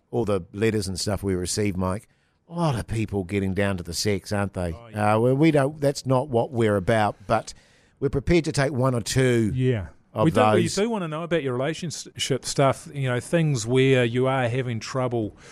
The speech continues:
Speaker 2: um, you know, just connecting with your partner. You might have been with them for a few years, or trying to find common interests, or,
Speaker 1: Yeah.
Speaker 2: you know, um, maybe your, uh, your, your wife or girlfriend just won't stop nagging, and you're wondering, "How do I just shut her up?"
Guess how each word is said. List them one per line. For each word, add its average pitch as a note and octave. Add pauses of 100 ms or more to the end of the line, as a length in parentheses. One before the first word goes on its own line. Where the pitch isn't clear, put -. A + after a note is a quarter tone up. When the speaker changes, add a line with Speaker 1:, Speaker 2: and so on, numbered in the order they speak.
(420)
Speaker 2:
um, G#2+ (120)
you D#3
know, B2
just B2+
connecting B2
with A#2
your G#2
partner. G#2+
You A2+
might B2
have A2
been A#2+
with B2
them A2
for G#2
a F#2
few A2
years, G#2
or G2
trying D3+
to A#2+
find B2
common A#2+
interests, A#2
or, G2 (100)
Speaker 1:
Yeah. C3+
Speaker 2:
you -
know, C3+
um, G#2 (320)
maybe D3
your, A2
uh, G2+
your, G2+
your A2
wife B2
or F#2+
girlfriend B2
just A#2
won't D3
stop -
nagging, A#2+
and G2+
you're G#2
wondering, B2
"How C#3
do D3+
I C3
just G#2+
shut B2+
her A2
up?" -